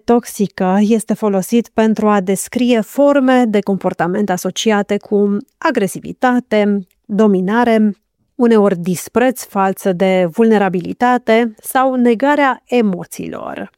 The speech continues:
În unele cazuri vorbim chiar și de misoginism. În spațiul online, mai ales în rândul tinerilor, acest termen este fie amplificat, fie respins categoric.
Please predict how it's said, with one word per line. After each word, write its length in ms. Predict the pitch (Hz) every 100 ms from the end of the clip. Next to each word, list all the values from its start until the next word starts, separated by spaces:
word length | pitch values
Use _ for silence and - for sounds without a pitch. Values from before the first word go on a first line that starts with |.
| _
În 180 | 262 247
unele 280 | 208 170 175
cazuri 460 | 220 214 202 214 190
vorbim 440 | 190 180 196 196
chiar 220 | 185 196
și 200 | 196 -
de 440 | 190 180 190 185 196
misoginism. 1000 | 233 226 214 202 185 180 160 - - - _ _ _ _ _
În 100 | -
spațiul 400 | 302 - 415 381
online, 720 | 269 240 202 226 285 247 196 180
mai 160 | 202 233
ales 240 | 208 220
în 120 | 220 202
rândul 320 | 214 202 190
tinerilor, 720 | - 254 202 160 170 - 226 _
acest 380 | - 247 330 311
termen 580 | - 277 262 254 247 220 -
este 560 | 233 220 - 208 196 _
fie 420 | - 320 302 233
amplificat, 1080 | - 285 262 233 196 - 151 - 185 277 330 -
fie 360 | - 208 185 175
respins 1000 | 170 - - 202 214 202 - - - -
categoric. 920 | - 180 160 156 175 143 - - -